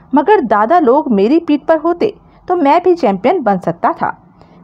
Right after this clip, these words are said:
वे गणपत के विपक्षियों को पहले ही हारने के लिए कह देते थे और वे हार जाया करते थे, क्योंकि पेशे के तौर पर इस धंधे से रोजी कमाने के लिए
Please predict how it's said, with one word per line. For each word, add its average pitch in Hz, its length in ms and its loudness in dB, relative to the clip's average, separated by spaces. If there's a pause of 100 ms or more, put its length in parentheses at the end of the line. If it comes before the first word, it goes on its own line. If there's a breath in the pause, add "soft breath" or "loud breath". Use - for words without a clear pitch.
वे 330 180 4
गणपत 269 500 0
के 392 100 2
विपक्षियों 240 500 -4
को 339 180 -2
पहले 247 340 0
ही 349 140 4
हारने 226 380 -2
के 196 120 -2
लिए 254 100 0 (100)
कह 269 180 -2
देते 165 360 -4
थे - 140 -6 (440 loud breath)
और 302 180 0
वे 381 140 0
हार 320 280 0
जाया 180 220 2
करते 165 320 -4
थे, - 120 -6 (540 soft breath)
क्योंकि 320 260 2 (120)
पेशे 269 320 0
के 370 140 0
तौर 254 260 0
पर 226 280 -2 (320 soft breath)
इस 392 220 2
धंधे 302 320 2
से 381 160 0
रोजी 254 360 2
कमाने 214 400 0
के 226 160 -2
लिए 147 220 -2